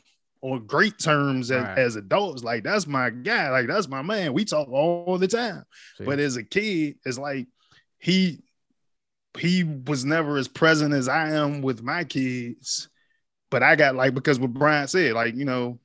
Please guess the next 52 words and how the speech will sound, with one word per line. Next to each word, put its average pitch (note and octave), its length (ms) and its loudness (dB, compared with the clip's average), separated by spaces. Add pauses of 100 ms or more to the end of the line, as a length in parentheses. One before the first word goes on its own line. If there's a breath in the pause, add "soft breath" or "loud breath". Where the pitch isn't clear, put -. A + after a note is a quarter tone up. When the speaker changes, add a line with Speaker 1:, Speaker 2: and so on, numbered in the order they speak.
(220)
Speaker 1:
I D3 100 2
was, C3+ 160 0 (160)
I'm, C3+ 360 -2
I A#2+ 160 0
was D3+ 100 -2
born C3 240 0
to B2 80 0
teenage C3+ 500 -2
parents, D#3+ 360 -4
so A#2+ 120 -6
I D3 120 4
had C#3 260 -2
to B2 240 -4 (280)
realize B2 760 0
that, B2 240 -6 (320 soft breath)
man, A2+ 200 -4
he B2 120 4
was A2+ 180 -2
young. B2+ 460 0 (300)
He C#3+ 120 0
was B2+ 160 -2
young. A#2+ 140 -4
He C3+ 100 2
was B2 100 -2
a A#2+ 60 -4
kid B2+ 320 0
trying B2 180 -2
to A#2+ 60 -4
figure B2 320 2
it A#2+ 60 4
out, A#2+ 280 0 (300 soft breath)
trying B2+ 200 -4
to A#2+ 60 -4
do B2 140 0
what B2+ 120 2
he B2+ 60 2
had A#2+ 240 4
to A2+ 60 -10
do B2+ 180 -2
to A2+ 80 -4
survive, A#2 540 -2
just A2+ 220 -10
to A#2+ 120 -6 (300)
help C#3+ 200 -2
my B2+ 120 -4
mother C3+ 260 4
out B2 160 6
however C3 200 4
he B2+ 120 2
could C3+ 380 0
with A#2+ 140 -6
me. D#3 300 -4